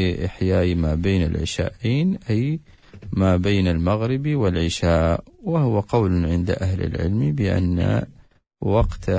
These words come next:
صلاة الليل يبدأ من عقب صلاة المغرب، ولكن المشهور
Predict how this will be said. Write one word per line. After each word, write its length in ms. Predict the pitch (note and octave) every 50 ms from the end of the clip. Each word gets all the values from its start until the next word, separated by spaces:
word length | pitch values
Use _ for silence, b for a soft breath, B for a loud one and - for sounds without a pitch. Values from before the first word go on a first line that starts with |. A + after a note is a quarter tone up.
| G2+ G2+ G#2 - - - -
صلاة 400 | - - - - F2 F2 F2 E2+ - - -
الليل 380 | E2+ E2+ E2+ F2+ F#2 F#2 F#2
يبدأ 420 | E2+ E2 E2 E2 F2 F2 F#2 F2+ F2
من 300 | F2+ F2 E2+ E2 D#2+ D#2+
عقب 440 | - - F2+ - - - E2 E2 E2+
صلاة 460 | - - - - - E2+ D#2+ E2 F2 - -
المغرب، 420 | - A#2 F#2 D#2 D2 - - F#2 - -
ولكن 440 | G2+ F#2 F2 E2+ - - F#2+ F#2+ F2
المشهور 640 | D#2+ D#2+ E2 D#2+ D#2+ - - - G#2 A2 C#3 F3 G#3+